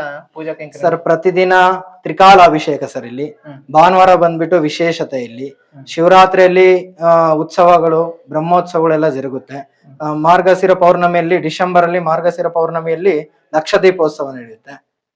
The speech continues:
Speaker 2: ಎಲ್ಲಾ ಕಡೆನೂ ಹದಿನೈದು, ಒಂದು, ಒಂದು ತಿಂಗಳಾದ್ರೆ ಇಲ್ಲಿ ಮಾತ್ರನೇ ಒಂದೂವರೆ ತಿಂಗಳು, ಹದಿನೈದು ದಿವಸ ಜಾಸ್ತಿ ಇಲ್ಲಿ ಲಕ್ಷ ದೀಪೋತ್ಸವ.
Speaker 1: ಹ್ಮ್.
Speaker 2: ಹಾ.
Speaker 1: ಭಕ್ತಾದಿಗಳು ಹೆಚ್ಚು ಹೆಚ್ಚು ಏನನ್ನ ಹರಕೆಗಳನ್ನ ಕಟ್ಕೊಳ್ತಾರೆ ಸ್ವಾಮಿ ಇಲ್ಲಿ?
Speaker 2: ಸರ್, ಮಕ್ಕಳು ಫಲ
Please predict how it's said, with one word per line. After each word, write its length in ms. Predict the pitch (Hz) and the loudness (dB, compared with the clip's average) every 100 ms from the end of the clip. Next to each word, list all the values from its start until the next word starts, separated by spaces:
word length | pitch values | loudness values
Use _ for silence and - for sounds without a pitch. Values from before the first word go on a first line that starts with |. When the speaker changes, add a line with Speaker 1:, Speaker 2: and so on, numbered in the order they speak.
| _ _ _ _ _ _ _ | _ _ _ _ _ _ _
Speaker 2:
ಎಲ್ಲಾ 300 | - 160 190 | -8 2 2
ಕಡೆನೂ 340 | 190 190 196 | 4 2 4
ಹದಿನೈದು, 640 | 196 160 185 196 190 175 170 | 2 2 2 2 4 6 4
ಒಂದು, 240 | 180 180 | 2 0
ಒಂದು 400 | 160 175 185 175 | -2 -2 -4 -6
ತಿಂಗಳಾದ್ರೆ 640 | 175 180 190 175 - 170 | -6 -6 2 2 2 -2
ಇಲ್ಲಿ 140 | 170 180 | -4 -2
ಮಾತ್ರನೇ 420 | 175 170 175 175 | 0 0 -2 -4
ಒಂದೂವರೆ 360 | 160 165 170 170 | -6 -2 -2 -2
ತಿಂಗಳು, 260 | 165 165 | -10 -10
ಹದಿನೈದು 360 | 165 156 190 165 | -10 -2 -2 -2
ದಿವಸ 160 | 165 | -6
ಜಾಸ್ತಿ 420 | 175 147 147 - 127 | -6 -8 -10 -12 -16
ಇಲ್ಲಿ 380 | 117 120 131 | -16 _ -20
ಲಕ್ಷ 200 | 135 - | -20 -16
ದೀಪೋತ್ಸವ. 540 | 143 127 120 107 120 127 131 _ | -14 -14 -18 -20 -20 -20 -20 _
Speaker 1:
ಹ್ಮ್. 500 | 143 127 123 123 _ | -20 -20 -20 _ _
Speaker 2:
ಹಾ. 120 | - - _ _ _ _ _ _ - | -20 -20 _ _ _ _ _ _ -16
Speaker 1:
ಭಕ್ತಾದಿಗಳು 880 | 143 143 202 202 196 170 143 139 _ _ _ _ _ | -14 -8 -6 -6 -10 -12 -12 -16 _ _ _ _ _
ಹೆಚ್ಚು 220 | 160 160 | -18 -14
ಹೆಚ್ಚು 160 | 196 190 | -14 -12
ಏನನ್ನ 420 | 160 185 220 208 | -8 -6 -6 -6
ಹರಕೆಗಳನ್ನ 560 | 156 143 143 185 175 156 | -8 -10 -12 -12 -10 -12
ಕಟ್ಕೊಳ್ತಾರೆ 680 | 156 143 - 143 143 135 - | -16 -18 -18 -20 -18 -20 -20
ಸ್ವಾಮಿ 180 | 135 | -20
ಇಲ್ಲಿ? 300 | 127 165 _ _ - | -20 _ _ _ -2
Speaker 2:
ಸರ್, 160 | 185 | -2
ಮಕ್ಕಳು 460 | 175 160 - 196 190 | -2 -6 -2 2 2
ಫಲ 160 | 175 | 4